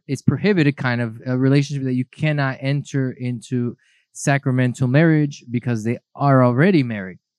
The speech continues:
just for, just to throw out an example.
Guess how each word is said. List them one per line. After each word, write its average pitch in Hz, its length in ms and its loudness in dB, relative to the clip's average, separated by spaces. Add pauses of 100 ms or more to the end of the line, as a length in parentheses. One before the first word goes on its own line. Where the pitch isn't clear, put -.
just - 300 -8
for, - 440 -6 (300)
just 120 220 -8
to 120 80 -6
throw 113 220 -2
out 107 100 -6
an 110 60 -8
example. 107 540 -4